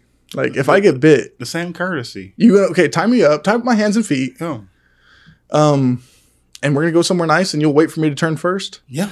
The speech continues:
Speaker 1: Don't just shoot me while I'm still human.
Speaker 2: Yeah,
Speaker 1: Like,
Speaker 2: no, no, I'll be messed
Speaker 1: give me
Speaker 2: up.
Speaker 1: that.
Speaker 2: Yeah.
Speaker 1: Let me pass in, in from the infection, and then get me.
Speaker 2: Yeah.
Speaker 1: All right. Well, let's see if that's what everyone else said. <laughs> Which, by the way, I already know it's not.
Speaker 2: Oh.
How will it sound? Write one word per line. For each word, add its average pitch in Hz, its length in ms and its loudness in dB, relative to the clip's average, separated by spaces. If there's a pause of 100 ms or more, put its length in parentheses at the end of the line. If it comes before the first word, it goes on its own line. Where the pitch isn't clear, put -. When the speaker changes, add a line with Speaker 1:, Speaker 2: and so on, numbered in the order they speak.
(120)
Speaker 1:
Don't 247 200 2
just 247 180 -2
shoot 208 160 -2
me 196 80 2
while 170 240 2
I'm 160 100 -2
still 160 140 0
human. 127 400 -2
Speaker 2:
Yeah, 170 80 0
Speaker 1:
Like, 170 60 0
Speaker 2:
no, 156 140 0
no, 127 80 -2
I'll 120 60 -6
be 120 140 -8
messed 113 160 -6
Speaker 1:
give 247 160 4
me 262 140 4
Speaker 2:
up. 175 60 4
Speaker 1:
that. 151 140 4
Speaker 2:
Yeah. 110 60 -2
Speaker 1:
Let 180 100 4
me 240 120 2
pass - 640 -4 (120)
in, 151 200 -2
in 156 180 0
from 151 220 -2
the 143 60 2
infection, 131 480 0
and 135 160 -2
then 131 300 -2 (560)
get - 180 -4
me. - 200 -20 (160)
Speaker 2:
Yeah. 113 240 -6 (1500)
Speaker 1:
All 147 180 0
right. 170 300 0 (400)
Well, 156 440 2 (580)
let's - 260 -2
see 285 100 -2
if 226 80 -2
that's 180 160 4
what 160 80 4
everyone 151 200 2
else 196 180 2
said. 110 240 -2
<laughs> 262 1400 -2
Which, 135 200 -2
by 151 160 2
the 151 120 2
way, 151 120 6
I 135 40 6
already 139 180 2
know 139 360 0
it's - 180 -10
not. 101 260 -12 (140)
Speaker 2:
Oh. 117 240 -6